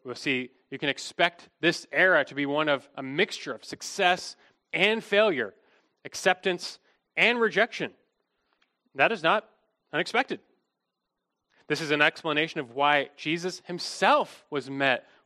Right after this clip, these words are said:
with so much rejection and why the disciples themselves will find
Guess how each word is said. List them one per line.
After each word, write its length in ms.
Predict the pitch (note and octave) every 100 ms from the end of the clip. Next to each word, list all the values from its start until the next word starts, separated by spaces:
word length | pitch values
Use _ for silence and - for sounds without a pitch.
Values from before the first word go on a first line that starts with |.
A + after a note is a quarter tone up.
| -
with 160 | C#3
so 420 | - - G3+ A3
much 260 | G#3 G3+ -
rejection 640 | F3 C3+ F#3+ - A#2+ G2+ _ _ _ _ _ _ _
and 120 | B2
why 160 | B2+ C3
the 100 | C3
disciples 680 | B2+ - E3+ F3 F3 E3 -
themselves 680 | D3+ C3+ F3+ G3+ A2+ - -
will 120 | B2+
find 460 | - B2+ A2 G2+